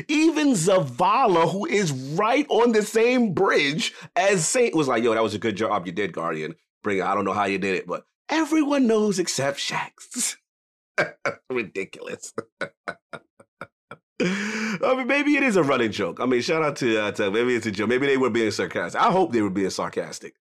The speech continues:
You know what I'm saying? But I, first, I'm like, "Shax, how do you not know your man's is back? Like, come on now." But anyway, other than that, yes,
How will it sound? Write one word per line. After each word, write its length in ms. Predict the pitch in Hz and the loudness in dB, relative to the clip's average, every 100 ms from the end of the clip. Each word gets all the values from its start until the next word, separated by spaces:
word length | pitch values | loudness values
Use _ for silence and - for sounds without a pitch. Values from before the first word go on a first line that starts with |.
| - | -8
You 100 | 98 | -2
know 120 | 95 | 0
what 60 | 95 | 0
I'm 60 | |
saying? 360 | 92 95 92 87 | -2 -2 -2 -2
But 180 | 92 - | -6 -4
I, 160 | 113 113 | -2 -2
first, 240 | 139 143 | -2 0
I'm 120 | 120 | 0
like, 160 | 101 85 | -2 -4
"Shax, 380 | - 104 82 78 | -6 -4 -6 -6
how 220 | 107 117 | -4 -2
do 100 | 120 | -2
you 180 | 104 101 | -2 -2
not 340 | 98 101 98 | -2 -4 -4
know 200 | 95 90 | -4 -6
your 160 | 87 85 | -8 -10
man's 420 | 87 87 85 85 | -8 -8 -8 -12
is 100 | - | -16
back? 280 | - 85 78 - | -16 -16 -16 -18
Like, 160 | - | -14
come 220 | - 110 | -8 -4
on 260 | 98 87 85 | -4 -6 -10
now." 220 | 85 82 95 _ _ _ | -14 -14 -16 _ _ _
But 160 | - 165 | -2 2
anyway, 320 | 120 92 80 | 2 0 -2
other 180 | 175 185 | -2 0
than 160 | 151 117 | 0 0
that, 300 | 104 92 - | -2 -4 -8
yes, 460 | 95 92 - - | -6 -6 -6 -14